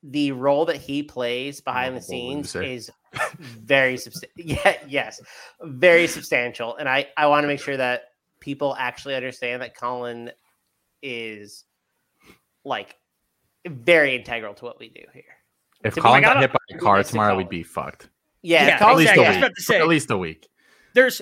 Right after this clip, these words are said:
Speaker 3: there's two people that if something were to happen to them, we would be fucked, and it's Colin and Jarek. And I don't even really like saying that, like, putting those two in a sentence together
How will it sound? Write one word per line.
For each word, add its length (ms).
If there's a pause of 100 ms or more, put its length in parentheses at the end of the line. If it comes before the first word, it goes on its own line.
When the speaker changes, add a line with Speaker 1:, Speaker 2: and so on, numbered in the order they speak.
Speaker 3:
there's 340
two 400
people 640
that 180
if 80
something 360
were 120
to 80
happen 280
to 60
them, 180
we 140
would 140
be 120
fucked, 320
and 80
it's 140
Colin 360
and 120
Jarek. 300
And 80
I 200
don't 320
even 260
really 220
like 300
saying 500
that, 200
like, 160
putting 260
those 260
two 220
in 80
a 60
sentence 480
together 520